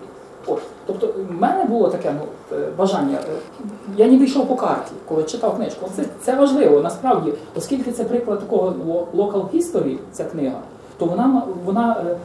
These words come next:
при-, природній раціоналі, це великий позитив, що вона наближена до тої спільноти. Якщо людина десь там біля Сторожинця читатиме,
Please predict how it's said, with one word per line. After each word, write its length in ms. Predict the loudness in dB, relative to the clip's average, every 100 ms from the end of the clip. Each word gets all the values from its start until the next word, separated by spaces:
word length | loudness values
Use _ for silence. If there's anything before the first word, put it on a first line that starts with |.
| -12 -4
при-, 100 | 0
природній 540 | 0 2 4 4 4 2
раціоналі, 540 | 0 0 0 2 0 0
це 80 |
великий 320 | 0 0 -2 -4
позитив, 340 | -4 -2 -2
що 100 | -2
вона 140 | -2
наближена 400 | -2 0 -2 -2
до 120 | -2 -2
тої 200 | -2 -2
спільноти. 460 | 0 2 2 -2
Якщо 200 | -6 -4
людина 340 | -2 0 -2 -2
десь 140 | -4
там 120 | -6 -4
біля 160 | -2
Сторожинця 560 | -2 -2 -4 -4 -4 -4
читатиме, 500 | -4 -4 -4 -4